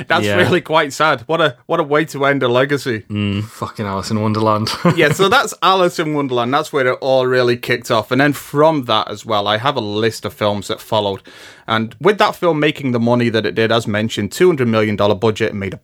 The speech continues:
Speaker 1: billion dollars worldwide. Off the back of that, we went into films like Maleficent, Cinderella, then The Jungle Book really took it the next notch again. We had Beauty and the Beast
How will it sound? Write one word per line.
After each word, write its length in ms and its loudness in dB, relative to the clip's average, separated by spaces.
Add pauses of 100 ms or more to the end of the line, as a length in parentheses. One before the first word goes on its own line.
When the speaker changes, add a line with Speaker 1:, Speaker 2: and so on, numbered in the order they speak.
Speaker 1:
billion 340 2
dollars 380 -4
worldwide. 540 -2 (360)
Off 160 -8
the 80 -2
back 340 -4
of 120 -6
that, 180 -2
we 120 -6
went 160 -2
into 260 -8
films 320 -8
like 340 -8
Maleficent, 640 -4
Cinderella, 640 -2 (160)
then 160 -10
The 80 -8
Jungle 440 0
Book 320 -2
really 460 0
took 240 -4
it 80 -6
the 80 -8
next 240 -4
notch 240 -6
again. 400 -2 (580)
We 240 -2
had 400 0 (120)
Beauty 340 -4
and 80 0
the 60 0
Beast 480 -6